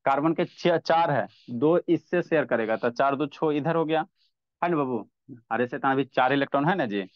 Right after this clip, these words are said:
तो दो गो इस ऑक्सीजन से मिलेगा, तो चार दो छो, और दो गो इससे शेयर करेगा, तो आठ।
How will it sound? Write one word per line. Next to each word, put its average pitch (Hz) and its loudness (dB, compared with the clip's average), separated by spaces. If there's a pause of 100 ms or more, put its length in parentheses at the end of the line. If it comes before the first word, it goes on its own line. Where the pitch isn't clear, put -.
(220)
तो 123 2
दो 131 2
गो 151 2
इस 151 0
ऑक्सीजन 147 0
से 143 -6
मिलेगा, 143 2
तो 139 -8
चार 139 -2
दो 139 -4
छो, - -10 (360)
और 117 0
दो 131 2
गो 139 2
इससे 143 0
शेयर 139 0
करेगा, 123 2
तो 113 -2
आठ। 95 0